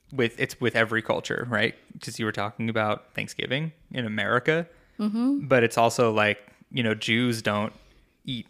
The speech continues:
Speaker 1: I mean, maybe some Jews do, but the Jews I know in my family and friends, we don't,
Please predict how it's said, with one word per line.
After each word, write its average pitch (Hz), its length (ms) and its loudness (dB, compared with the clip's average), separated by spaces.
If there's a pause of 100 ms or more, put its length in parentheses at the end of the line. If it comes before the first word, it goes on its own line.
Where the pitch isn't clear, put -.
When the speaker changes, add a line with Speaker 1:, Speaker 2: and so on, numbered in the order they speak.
(160)
Speaker 1:
I 120 60 0
mean, 117 160 0
maybe 117 220 2
some 117 240 0
Jews 117 300 0
do, 113 220 2
but 113 220 2 (100)
the 123 160 -4
Jews 123 320 4
I 135 160 6
know 113 220 4
in 113 80 2
my 120 180 6
family 110 500 2
and 107 200 -2
friends, 110 400 2
we 117 120 0
don't, 113 240 2